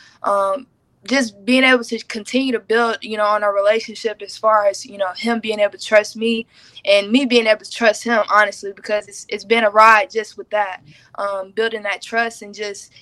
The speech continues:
you know, that bond and that relationship to where, you know, I'm, you know, I'm a, you know, a point guard, combo guard. So I have to be able to have that line of communication with him because if I don't, it won't be able to show up on the court as far as me being able to lead my teams.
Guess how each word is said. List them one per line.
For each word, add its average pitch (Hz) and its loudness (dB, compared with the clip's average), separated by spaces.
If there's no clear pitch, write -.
you 208 -14
know, 208 4
that 202 2
bond 220 0
and 208 -12
that 202 -4
relationship 214 -4
to 208 -12
where, 202 2
you 196 -14
know, 190 -8
I'm, 240 6
you 226 -8
know, 214 -2
I'm 233 -2
a, 202 -2
you 208 -20
know, 190 -12
a 165 -18
point 247 -8
guard, 214 0
combo 233 -4
guard. 196 -6
So 208 -4
I 214 0
have 226 -2
to 208 -10
be 214 -10
able 208 -10
to 208 -8
have 202 -4
that 190 -8
line 202 -6
of 190 -16
communication 202 -12
with 208 -16
him 185 -12
because 208 -2
if 202 -8
I 196 2
don't, 220 4
it 208 -4
won't 226 -2
be 214 -4
able 214 -4
to 208 -14
show 233 -4
up 214 2
on 202 -8
the 175 -18
court 220 -6
as 196 -6
far 208 2
as 196 -2
me 220 -12
being 208 -8
able 196 -4
to 190 -18
lead 208 -8
my 190 0
teams. 214 -6